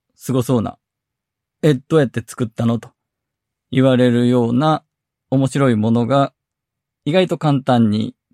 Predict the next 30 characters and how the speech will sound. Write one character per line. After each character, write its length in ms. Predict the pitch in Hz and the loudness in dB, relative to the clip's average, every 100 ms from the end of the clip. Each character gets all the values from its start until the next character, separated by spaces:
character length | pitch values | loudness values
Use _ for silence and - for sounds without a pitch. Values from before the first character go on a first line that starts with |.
| - | -18
作 180 | - 117 | -6 -4
れ 100 | 92 | -4
る 100 | 82 | -8
と 200 | - _ _ _ | -14 _ _ _
思 200 | 117 98 | -4 -4
い 40 | |
ま 180 | 95 120 | -6 -10
す。 220 | - _ _ _ _ _ _ _ _ _ _ _ - | -14 _ _ _ _ _ _ _ _ _ _ _ -2
い 80 | 160 | 0
ろ 140 | 165 | 0
ん 120 | 165 | 0
な 200 | 185 185 - _ - | 0 -2 -6 _ -8
テ 80 | - | -4
ク 160 | 160 | -2
ノ 140 | 156 151 | 0 0
ロ 160 | 147 | -2
ジ 300 | 123 123 120 | -2 0 0
ー 40 | 117 | 0
を 380 | 156 151 - - _ _ _ | 0 0 -4 -12 _ _ _
知 200 | - 135 | -8 -8
っ 60 | 127 _ | -8 _
て 100 | 143 | -2
る 120 | 131 | -2
か 260 | - - - _ _ _ _ | -2 -4 -6 _ _ _ _
知 140 | - | -2
ら 80 | 120 | 2
な 160 | 120 113 | 4 2
い 100 | 110 | -2
か 200 | - 110 | -4 -4
で、 440 | 139 151 131 - | 0 0 0 -4